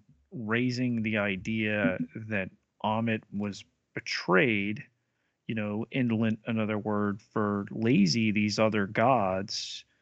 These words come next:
was Khonshu, uh, one of those gods, and is this hence the, the grudge against Steven, Mark,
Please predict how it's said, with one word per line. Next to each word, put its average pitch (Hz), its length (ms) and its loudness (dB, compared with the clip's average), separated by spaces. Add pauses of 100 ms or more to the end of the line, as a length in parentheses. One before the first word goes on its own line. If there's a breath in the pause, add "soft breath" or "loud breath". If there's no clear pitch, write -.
(220)
was 110 580 0 (240)
Khonshu, 117 880 0 (320)
uh, 107 400 0
one 110 340 0
of 107 160 -2
those 104 540 0 (220)
gods, 107 560 2
and 98 360 -2
is 104 260 -4
this - 460 -4 (100)
hence - 600 -2 (220)
the, 101 420 -4
the 117 120 -2
grudge 110 720 0
against 95 600 -6 (560 soft breath)
Steven, 110 800 0 (300)
Mark, 101 560 -4